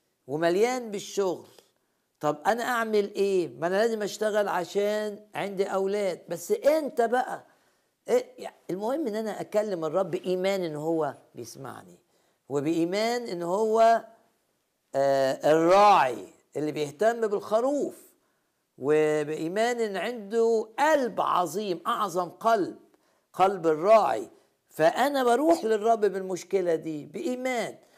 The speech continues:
واستمر أقرأ واستمر أدرس، لأني واثق في الرب، واثق إن اللي حصل زمان ده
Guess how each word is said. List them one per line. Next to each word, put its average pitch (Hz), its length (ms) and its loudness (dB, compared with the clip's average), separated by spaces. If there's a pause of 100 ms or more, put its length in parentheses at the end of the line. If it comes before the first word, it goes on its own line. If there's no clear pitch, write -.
(140)
واستمر 277 720 4
أقرأ 147 400 -4
واستمر 202 560 -4
أدرس، 165 640 -4
لأني 190 220 -8
واثق 247 420 -6
في - 80 -20
الرب، 143 340 -4
واثق 214 400 0
إن 180 140 -2
اللي 175 180 -4
حصل 247 400 0
زمان 190 500 -4
ده 220 320 -2